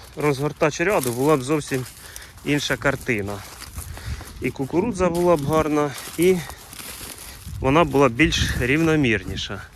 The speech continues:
Ну нічого, вчимося на своїх помилках, робимо висновки. До речі, отам, де кукуруза вже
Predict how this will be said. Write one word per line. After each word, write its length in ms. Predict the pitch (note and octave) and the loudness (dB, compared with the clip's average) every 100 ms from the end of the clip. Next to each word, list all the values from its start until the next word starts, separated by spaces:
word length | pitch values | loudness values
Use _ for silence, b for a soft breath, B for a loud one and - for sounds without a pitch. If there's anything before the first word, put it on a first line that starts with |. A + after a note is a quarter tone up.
| - - | -20 -4
Ну 80 | E3 | -2
нічого, 540 | G#3 - A3 D#3 G2+ - B B B B B | -2 0 0 0 -2 -14 B B B B B
вчимося 460 | - - G#3 F#3+ F3 | 0 4 4 4 4
на 140 | F3 | 2
своїх 340 | - F3 F3 - | 2 -2 -2 0
помилках, 640 | E3+ E3 E3 - F3 - | 0 4 2 4 2 4
робимо 320 | D3 D3 C3+ | 0 2 2
висновки. 520 | B2 G#2+ G2+ F#2+ - G2 - B B B - | 2 2 0 -2 -8 -12 -12 B B B 0
До 80 | C#3+ | 4
речі, 320 | F#3 E3 E3+ | 4 2 0
отам, 320 | D#3+ F3 E3 | 2 6 6
де 120 | D3 | 4
кукуруза 520 | D3+ D3+ E3 E3 C#3+ D3 | 0 0 2 4 4 2
вже 320 | C#3 D#3 | 2 0